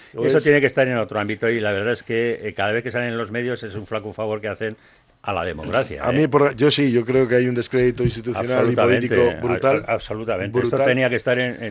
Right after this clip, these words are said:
Speaker 2: en, en, en eso, en el ámbito que le corresponde,
Speaker 1: Y,
Speaker 2: judicial,
Speaker 1: y ¿sabes
Speaker 2: pues,
Speaker 1: lo que pasa? Que,
Speaker 2: resuélvanlo.
Speaker 1: que, eh, al hilo de to-,
Speaker 2: Resuélvanlo.
Speaker 1: al hilo de todo esto llegan luego los que apuestan por la, eh, la antipolítica. Que la antipolítica es política también, ¿eh?
Speaker 2: Sí, hombre, claro.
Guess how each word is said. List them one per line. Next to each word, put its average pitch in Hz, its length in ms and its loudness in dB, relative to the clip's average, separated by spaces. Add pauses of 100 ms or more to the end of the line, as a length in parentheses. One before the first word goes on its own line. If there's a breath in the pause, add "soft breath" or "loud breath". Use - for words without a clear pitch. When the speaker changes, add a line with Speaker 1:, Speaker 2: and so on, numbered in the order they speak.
(100)
Speaker 2:
en, - 0 -
en, 95 480 -10
en 101 160 -8
eso, 139 320 -4
en 95 160 -8
el 98 100 -6
ámbito 131 320 0
que 139 80 -2
le 127 160 -2
corresponde, 127 580 -4
Speaker 1:
Y, 131 180 0
Speaker 2:
judicial, 117 260 -2
Speaker 1:
y 147 40 2
¿sabes 156 240 6
Speaker 2:
pues, 139 60 -4
Speaker 1:
lo 147 100 0
que 139 100 -2
pasa? 156 220 0
Que, 135 60 0
Speaker 2:
resuélvanlo. 143 400 0
Speaker 1:
que, 120 400 -2 (220)
eh, 113 340 -4
al 110 140 -6
hilo 131 60 -6
de 143 40 -4
to-, 135 80 4
Speaker 2:
Resuélvanlo. 127 500 2
Speaker 1:
al 127 120 -4
hilo 151 140 -2
de 147 80 0
todo 143 240 -2
esto 143 340 -6
llegan 131 320 -6
luego 139 200 -6
los 135 200 -6
que - 100 -10
apuestan 123 340 -6
por 117 200 -8
la, 113 180 -6 (160)
eh, 107 380 -6
la 113 120 -6
antipolítica. 107 720 -12 (520)
Que 127 100 -10
la 113 80 -6
antipolítica 131 460 -6
es 110 60 -6
política 95 400 -12
también, 78 340 -18
¿eh? 160 120 -12 (280)
Speaker 2:
Sí, - 60 -20 (320)
hombre, 82 160 -12
claro. 78 320 -12